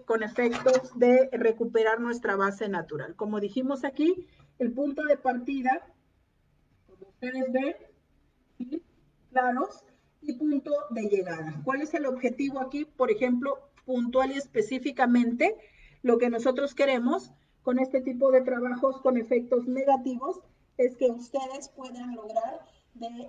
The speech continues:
hacer cabellos que estaban claros, llevarlos a una sensación mucho más natural como tal, ¿ok? Es súper importante que nosotros en este tipo de situaciones, por ejemplo, podamos contar siempre con alternativas de trabajo y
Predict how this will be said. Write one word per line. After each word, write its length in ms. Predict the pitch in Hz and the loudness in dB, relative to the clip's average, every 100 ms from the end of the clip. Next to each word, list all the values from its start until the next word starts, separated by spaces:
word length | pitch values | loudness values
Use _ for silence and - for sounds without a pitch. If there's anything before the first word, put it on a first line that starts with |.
| 247 | -14
hacer 300 | 240 269 262 | 2 4 4
cabellos 680 | 269 254 240 214 190 190 - | 4 8 8 8 4 2 4
que 100 | 226 | 4
estaban 460 | 214 285 311 320 | 4 0 0 -2
claros, 500 | 311 302 285 311 - - | 0 -2 0 -4 -4 -10
llevarlos 640 | 247 240 254 254 269 269 | -6 -6 -6 -8 -8 0
a 80 | 240 | 2
una 240 | 240 254 | 4 2
sensación 640 | 254 240 226 208 254 247 359 415 _ _ | 0 -2 -2 -6 0 0 0 -10 _ _
mucho 340 | 240 247 - 262 | -2 -2 0 -2
más 400 | 247 254 - - | 0 -6 -8 -10
natural 600 | 240 226 220 214 214 208 | -6 -4 2 2 4 2
como 280 | 208 175 160 | 0 -4 -10
tal, 240 | - - 196 | -12 -8 -6
¿ok? 160 | 196 | 0
Es 240 | 240 262 254 | 4 4 4
súper 240 | 247 254 | 2 2
importante 720 | 254 240 233 226 269 285 285 | 2 0 -2 -6 -12 -12 -14
que 80 | - | -14
nosotros 540 | - - - - 285 - _ _ - | -20 -20 -20 -4 -4 -4 _ _ 2
en 100 | 247 | 2
este 200 | 247 233 | 4 0
tipo 260 | 247 262 | 2 4
de 100 | 254 | 4
situaciones, 560 | 240 240 214 226 247 240 | 4 -2 -2 0 0 2
por 160 | 254 | 0
ejemplo, 460 | 233 247 240 254 247 | 0 0 -2 -2 0
podamos 400 | 226 214 226 240 | 0 0 -2 -6
contar 360 | 226 208 233 240 | -6 -2 -2 -2
siempre 480 | 262 240 247 294 - - - | 0 0 4 2 2 -18 -10
con 160 | - 262 | 2 4
alternativas 720 | 277 254 247 202 233 226 226 | 4 2 0 -2 0 2 2
de 100 | 214 | 0
trabajo 580 | 196 185 160 160 214 - | -2 -4 -4 -6 -8 -6
y 260 | 339 370 | 0 2